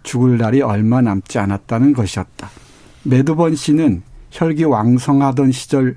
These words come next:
부유한 상인이었는데 투기에 미쳐 모든 것을 잃었고 이제는 거렁뱅이와 다름없는 신세가 되었다. 킬리그루 대령은 한창 때 천벌받을 쾌락을 쫓느라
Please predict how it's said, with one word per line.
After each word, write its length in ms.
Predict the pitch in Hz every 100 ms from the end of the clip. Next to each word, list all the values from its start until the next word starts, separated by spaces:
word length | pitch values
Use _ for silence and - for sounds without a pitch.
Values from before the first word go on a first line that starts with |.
| -
부유한 420 | - 120 131 143 139
상인이었는데 880 | - 185 185 147 110 98 92 85 - - - - - -
투기에 480 | - 214 185 220 196
미쳐 340 | 147 131 -
모든 360 | 120 113 117 131
것을 280 | 123 - 131
잃었고 500 | 156 165 - 95 - - _ - -
이제는 500 | 120 123 120 196 190 -
거렁뱅이와 580 | 113 113 113 113 113 110
다름없는 500 | 104 104 104 110 117
신세가 380 | 131 107 120
되었다. 460 | 143 95 - - 98 - _ _ _ _ - _ _ _ _ - - - - -
킬리그루 520 | 175 185 202 190 175
대령은 460 | 151 135 131 95 - - - -
한창 460 | - 160 - 156
때 200 | 143 156 151
천벌받을 840 | - 196 190 190 180 160 147 147
쾌락을 400 | - 175 165 151
쫓느라 500 | 131 123 117 113 95